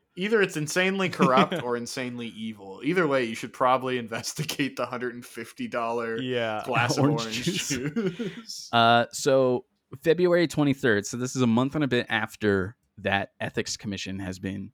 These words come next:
Speaker 3: announced, the, uh, investigation. Uh, Stiles, the N D P leader, uh,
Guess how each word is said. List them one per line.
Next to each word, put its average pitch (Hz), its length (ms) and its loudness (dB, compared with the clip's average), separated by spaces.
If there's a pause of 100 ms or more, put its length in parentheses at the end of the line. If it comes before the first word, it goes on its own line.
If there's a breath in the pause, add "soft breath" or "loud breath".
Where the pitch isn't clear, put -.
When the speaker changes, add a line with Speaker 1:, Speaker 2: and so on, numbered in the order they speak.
(140)
Speaker 3:
announced, 92 520 -12 (300)
the, 98 280 -6 (160)
uh, 98 300 -2
investigation. 101 720 -4 (520 loud breath)
Uh, 104 180 -2
Stiles, 143 760 2 (220)
the 98 340 -2 (260)
N 107 100 -4
D 101 80 -6
P 107 220 -6
leader, 101 420 0 (420 soft breath)
uh, 104 340 -4